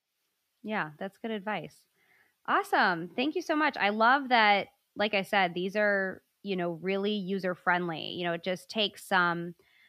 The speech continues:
some extra discussion, some extra prompting, some extra modeling,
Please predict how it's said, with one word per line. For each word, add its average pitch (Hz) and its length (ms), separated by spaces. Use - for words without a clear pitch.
some 226 220
extra 226 300
discussion, 208 800
some 185 260
extra - 380
prompting, 190 560
some 190 160
extra - 360
modeling, 180 720